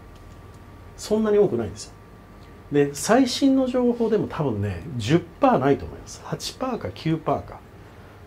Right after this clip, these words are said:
その辺かな。だからそんなにやっぱり普及してない。で、あの、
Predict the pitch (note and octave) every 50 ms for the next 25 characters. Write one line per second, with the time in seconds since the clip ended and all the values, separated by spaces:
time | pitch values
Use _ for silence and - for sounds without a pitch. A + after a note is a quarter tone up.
0 | - - - - - - - C3+ C3+ D#3 E3 E3+ F3 E3+ - E3 D#3 E3+ F3+ -
1 | - - - - - - - - - - - - - G#3+ B3 B3+ B3 B3 B3 A#3
2 | A#3 A3+ G#3 G3+ - - D3 - - - - - B2 A#2 - - A2+ F2+ E2 -
3 | - - - - - - - - - - - - - - - - - - - -
4 | - - - B2 A#2+ B2 C#3 - - - - - B2 A#2+ A#2 A#2 A#2+ A#2+ A#2+